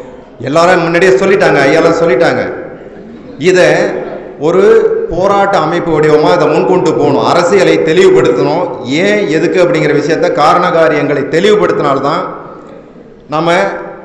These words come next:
இதுல உறுதியா நிக்க முடியும். ஐயாலாம் நிறைய பேர் உணர்ச்சி வசப்பட்டு சொன்னாங்க, வந்து பெருமானுக்காக உயிரை கொடுக்கக்கூடிய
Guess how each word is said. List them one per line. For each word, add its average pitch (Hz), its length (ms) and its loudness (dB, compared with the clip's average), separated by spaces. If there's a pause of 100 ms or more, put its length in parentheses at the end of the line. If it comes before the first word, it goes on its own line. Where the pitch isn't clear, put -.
(100)
இதுல 160 260 0
உறுதியா 220 340 4
நிக்க - 240 2
முடியும். 139 300 2 (100)
ஐயாலாம் 175 380 0
நிறைய 156 160 0
பேர் 170 180 2
உணர்ச்சி 190 260 2
வசப்பட்டு 156 460 2
சொன்னாங்க, 151 400 0
வந்து 110 220 -4 (600)
பெருமானுக்காக 151 840 0 (840)
உயிரை 170 240 0
கொடுக்கக்கூடிய 147 680 -2